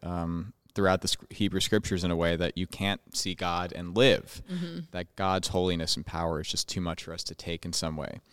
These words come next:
Speaker 1: And that in this passage, Jesus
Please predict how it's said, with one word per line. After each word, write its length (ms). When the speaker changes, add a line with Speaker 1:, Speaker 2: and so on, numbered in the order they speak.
Speaker 1:
And 220
that 240
in 220
this 320
passage, 760
Jesus 480